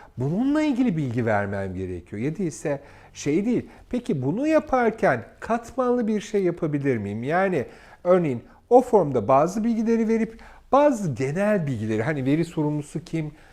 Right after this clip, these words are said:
temsilcisi kim, bunları bir sonraki katman dediğimiz o web sayfasındaki daha genel metne atıf yapabilir miyim? Evet, yapabilirim. İşte katmanlı aydınlatma bunun için gerekiyor.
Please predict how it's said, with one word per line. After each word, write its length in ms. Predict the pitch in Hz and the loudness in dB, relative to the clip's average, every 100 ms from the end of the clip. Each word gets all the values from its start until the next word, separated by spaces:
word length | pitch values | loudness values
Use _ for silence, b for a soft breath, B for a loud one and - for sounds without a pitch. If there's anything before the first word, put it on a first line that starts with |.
| b b - | b b -4
temsilcisi 800 | 160 147 - 160 139 156 - 151 | -2 -2 -6 -6 -4 -4 -6 -8
kim, 300 | 165 131 135 | -6 -4 -2
bunları 720 | 254 277 285 240 208 120 - B B B B - _ - - - | -2 0 0 4 4 4 -2 B B B B -20 _ -20 -18 -4
bir 120 | 269 | -2
sonraki 600 | - - 233 208 202 196 | -2 2 4 6 2 -4
katman 640 | - 165 160 190 180 175 | 0 0 0 0 0 2
dediğimiz 460 | 160 143 147 143 143 | 0 0 -2 -2 0
o 120 | 175 | 0
web 160 | 180 208 | 2 0
sayfasındaki 920 | - 202 180 175 - 165 160 160 131 | 2 2 2 -2 -2 -2 -2 -2 -2
daha 200 | 156 180 | 0 0
genel 480 | 156 156 156 165 151 | -2 -2 2 2 2
metne 640 | 143 139 - 156 147 113 B B B - | 0 -2 -4 -6 -4 -4 B B B -10
atıf 340 | 147 - 226 | -4 -2 -2
yapabilir 380 | 139 120 98 104 | -2 -2 -4 -6
miyim? 180 | 214 294 302 | -4 -2 0
Evet, 220 | 190 - | 0 2
yapabilirim. 540 | 180 254 247 277 240 | 0 0 -2 -2 -2
İşte 260 | 160 - 165 | -4 -6 -6
katmanlı 480 | 180 180 - 240 262 | -6 -8 -8 -8 -4
aydınlatma 580 | 220 156 170 165 285 262 | -4 -4 -6 -4 -4 -4
bunun 180 | 262 | -4
için 240 | 240 - 127 | -6 -6 -4
gerekiyor. 400 | 110 95 - | -2 -2 -6